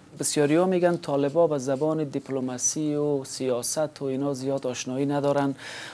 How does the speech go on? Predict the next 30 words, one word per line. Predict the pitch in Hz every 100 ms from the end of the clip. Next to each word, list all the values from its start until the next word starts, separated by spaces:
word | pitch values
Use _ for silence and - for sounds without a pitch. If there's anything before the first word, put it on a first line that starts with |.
| -
و | 127
بلد | 127 135 147
نیستن، | 156 156 151 147 143
به | 127
همین | 131 147 156
اساس | 143 156 139
باید | 131 143 139
یک | 143 131
دفعه | 131 139
در | 127
میدان | 123 120 139 139
جنگ | 127 139 135
بر | 123
ازیا | 120 110 127 131
با | 120
زبان | 117 117 127 135
تفنگ | 131 - 139 135
گپ | 143 143
زده | - 110
شود، | 110 - 110 113 - - - - -
بعد | 143
اینا | 139 135 139 139
روی | 131 127
میز | 123 123 -
بروند. | 110 107 113
شما | 123 160 180
به |
این | 165 165
باور | 151 165
هستین؟ | 185 - - 240